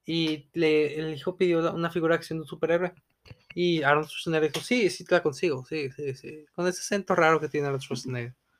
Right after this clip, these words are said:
Y hagan de cuenta que va a todas sus jugueterías de último momento porque se lo olvida y ya no había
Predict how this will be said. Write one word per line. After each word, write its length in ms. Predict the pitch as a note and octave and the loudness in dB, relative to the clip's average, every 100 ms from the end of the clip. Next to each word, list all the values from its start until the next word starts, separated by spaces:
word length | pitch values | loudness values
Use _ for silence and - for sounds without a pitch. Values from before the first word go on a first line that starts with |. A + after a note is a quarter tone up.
| _ _ _ _ _ _ _ _ | _ _ _ _ _ _ _ _
Y 220 | F3 E3 D#3 | 0 4 6
hagan 300 | D#3 E3+ F#3 | 8 6 6
de 80 | |
cuenta 340 | F3+ E3+ E3 F3+ | 4 2 2 2
que 80 | F3+ | 2
va 300 | - D3 D#3 | 0 4 4
a 80 | |
todas 160 | - F3+ | 6 4
sus 60 | G#3 | 8
jugueterías 520 | G#3 G3+ F3+ F#3+ F#3+ | 8 10 10 10 10
de 60 | |
último 340 | F3+ F3 G#3+ G#3 | 8 8 10 12
momento 400 | G3 F#3 F#3+ A3 | 12 10 8 4
porque 200 | G3+ - | 4 0
se 120 | F3+ | 2
lo 60 | E3+ | 4
olvida 240 | F3+ A#3 | 8 8
y 80 | G3 | 10
ya 100 | E3+ | 8
no 100 | F#3 | 8
había 300 | G3 G3 | 6 6